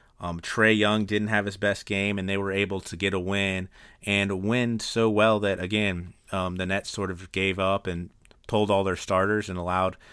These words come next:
um, Skylar Mays and Nathan Knight to get into this game late. But, uh, it was just, after losing a game that they easily could have won on Wednesday night against such a good team in the Nets,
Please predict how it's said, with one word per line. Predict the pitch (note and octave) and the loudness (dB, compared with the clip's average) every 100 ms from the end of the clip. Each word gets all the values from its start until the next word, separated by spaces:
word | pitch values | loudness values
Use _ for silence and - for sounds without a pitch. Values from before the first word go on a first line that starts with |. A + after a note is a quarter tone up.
| - - | -20 -16
um, | - D#2+ | -10 -8
Skylar | D#2+ - F#2 F#2+ F#2+ | -4 0 2 2 2
Mays | F2 F2 F2+ E2+ | 0 0 -2 -4
and | E2 D#2+ - _ _ | -8 -12 -14 _ _
Nathan | F2+ F#2 F2 F2+ | -8 -6 -4 -4
Knight | F2+ F#2+ | -2 -2
to | - | -4
get | F2 F2+ | -6 -6
into | F2 | -6
this | E2+ - | -8 -8
game | F2 F2 E2+ | -6 -4 -2
late. | F2+ F2 - - - - _ - | -2 -2 -6 -18 -20 -20 _ -2
But, | F#2 F#2 | 0 2
uh, | F2+ E2+ E2+ | 0 -2 0
it | G#2 | 2
was | A2 | 2
just, | A2 G#2 - _ - _ _ _ - | 0 -6 -10 _ -20 _ _ _ 4
after | A2+ G#2+ G#2+ F#2+ F2+ - - - | 6 6 4 0 -2 -10 -20 -16
losing | - G#2 C3+ C3+ C#3 | -4 2 4 4 2
a | A#2+ | 2
game | A2 A#2 A#2 | 4 4 4
that | G#2+ | 0
they | F#2+ | 0
easily | G2 G#2 C3+ A#2+ A2+ A2 | -2 0 -2 0 0 0
could | - A2 | 2 2
have | G2 | 2
won | F#2 G2 G#2 G#2+ | 0 0 0 2
on | G2 F#2+ | 0 0
Wednesday | G2 G2 F#2+ | -2 -2 0
night | F#2+ G2 | 2 0
against | F#2+ F#2 - | 0 -4 -4
such | G2 | -4
a | G2+ | -4
good | F#2+ F#2 | -4 -6
team | - G2 F#2+ | -6 -4 -2
in | F#2 | -4
the | F2+ | -2
Nets, | F#2 F#2+ - | -2 -2 -6